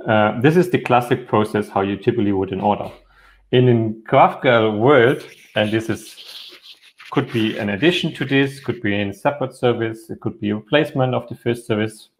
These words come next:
There are many different options. In the GraphQL world, basically you as a client, as a consumer, have full control over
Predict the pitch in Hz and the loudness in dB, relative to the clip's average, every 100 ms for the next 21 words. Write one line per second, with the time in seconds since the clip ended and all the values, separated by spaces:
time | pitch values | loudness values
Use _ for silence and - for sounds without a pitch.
0 | - 135 117 113 110 98 104 127 107 - | -20 -2 0 2 2 4 4 0 0 -6
1 | 107 143 - 120 - 104 104 160 185 - | 0 0 0 -4 -4 -4 2 2 2 0
2 | 113 117 127 120 117 123 107 113 110 147 | 0 2 2 2 0 -2 -2 -4 -2 0
3 | 127 - - 147 131 113 165 - _ _ | -2 -4 -6 2 2 2 -4 -12 _ _
4 | - _ 113 104 - - 110 - 156 143 | -20 _ -12 -10 -10 -8 -8 -2 0 2
5 | 131 110 - - 139 139 135 120 - 113 | 0 -2 -6 0 0 2 0 -2 -2 0
6 | 117 107 117 - 107 104 101 98 - | 2 0 -4 -6 -4 0 2 2 -2